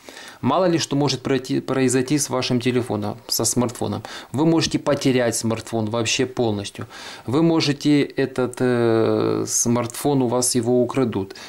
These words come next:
Он может у вас поломаться. И всегда, имея номер телефона, даже когда вы его потеряете, вы пойдете в свой, э, свое отделение мобильной связи, и вам восстановят ваш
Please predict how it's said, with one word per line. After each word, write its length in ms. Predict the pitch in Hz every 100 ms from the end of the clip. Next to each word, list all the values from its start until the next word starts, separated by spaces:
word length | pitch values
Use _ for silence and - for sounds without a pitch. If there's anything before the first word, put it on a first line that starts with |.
| - -
Он 160 | 147
может 320 | 151 151 131 135
у 40 |
вас 200 | 135 131
поломаться. 840 | - 131 139 139 120 104 - - 110 _ - - - -
И 200 | 147 156
всегда, 520 | - 139 139 139 117
имея 340 | 127 135 131
номер 340 | 120 131 123 110
телефона, 640 | 127 120 120 170 165 107 - - -
даже 320 | 107 135 123 120
когда 300 | 117 120 120
вы 120 | 123
его 160 | 120
потеряете, 680 | 120 120 127 127 180 165 -
вы 120 | 120 123
пойдете 520 | 127 123 131 127 117
в 100 | 107
свой, 500 | - 113 123 120 104 - - - - -
э, 320 | - 120 117 117
свое 320 | - 127 127
отделение 1000 | 120 127 131 123 123 120 113 104 90 80
мобильной 500 | 113 117 123 120 123
связи, 500 | - 131 185 165 123
и 200 | 107 117
вам 220 | 120 151
восстановят 640 | 139 131 131 139 143 123 123
ваш 520 | 113 123 - -